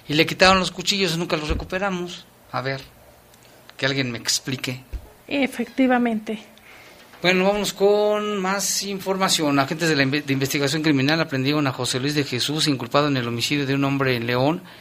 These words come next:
Speaker 1: El agente del Ministerio Público lo imputó y obtuvo que fuera vinculado a proceso penal. La tarde del once de enero del dos mil veintiuno, sobre Boulevard Miguel de Cervantes Saavedra, en la colonia Ciudad Industrial, el imputado y la víctima tuvieron un altercado,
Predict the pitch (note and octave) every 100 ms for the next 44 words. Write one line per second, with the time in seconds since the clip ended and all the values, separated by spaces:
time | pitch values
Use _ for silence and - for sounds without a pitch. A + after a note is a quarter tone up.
0 | - - - - - B2 A#2+ C#3+ C3+ B2
1 | D3 C#3 C3 D3 D#3+ E3 D#3+ B2+ A#2+ B2
2 | D3 D#3 C#3 - C#3+ C#3+ B2+ C#3 C#3+ C3+
3 | B2 A#2 B2+ C3+ C#3 C3 C3 A#2+ C#3 B2+
4 | C#3+ - D3+ E3+ F#3 D#3 - - - -
5 | - - - - - - - C3+ C3 D#3
6 | D#3 C#3+ C#3 E3+ F3 C#3 C#3 E3+ F#3 D#3+
7 | C3+ C3 D#3 D#3 C3+ C#3+ F3 F3 D#3 C#3
8 | B2+ C3 C3 D3+ D#3 C#3 C#3 D3 C#3 C#3+
9 | B2+ C#3 C#3 C#3 D3 C#3+ E3 D3 D#3 E3
10 | - - - - B2+ C#3 D#3 D3 C3+ D#3
11 | C#3+ B2+ C#3+ C#3+ B2+ A#2 C#3+ D3+ C#3 A#2+
12 | B2+ C#3+ C#3+ C3+ B2 C3 C3+ C3 B2 A#2+
13 | C3 C3+ C3+ C3 B2+ C3 B2+ C#3+ C3+